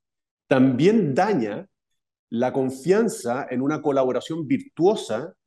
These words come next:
entre el Estado y los particulares y puede llevar a extremismo, ¿no? Para uno y otro lado, es decir, mira, el Estado es absolutamente innecesario, dejemos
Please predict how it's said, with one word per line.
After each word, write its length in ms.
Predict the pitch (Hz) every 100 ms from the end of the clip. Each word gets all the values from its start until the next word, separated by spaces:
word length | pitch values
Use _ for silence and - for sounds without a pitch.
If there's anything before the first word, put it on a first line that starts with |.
| _ _ _
entre 280 | 127 127 117
el 60 |
Estado 320 | 127 - 170 180
y 40 |
los 120 | 131
particulares 720 | - 131 - 110 113 127 80 - _ _ _ _ _ _ -
y 100 | 143
puede 260 | 175 202
llevar 240 | 196 180 190
a 60 |
extremismo, 800 | - - - 143 175 156 101 82 _ _ _ _
¿no? 340 | 95 113 170 - - - _
Para 200 | 160 156
uno 160 | 214 226
y 40 |
otro 140 | 190
lado, 240 | 190 160 120
es 60 |
decir, 240 | 117 156 139
mira, 240 | 277 -
el 120 | 139 143
Estado 360 | 143 180 190
es 100 | 180
absolutamente 600 | 160 - 139 139 139 139
innecesario, 1040 | 123 120 - 104 - 156 165 170 180 180 -
dejemos 440 | 196 - 139 127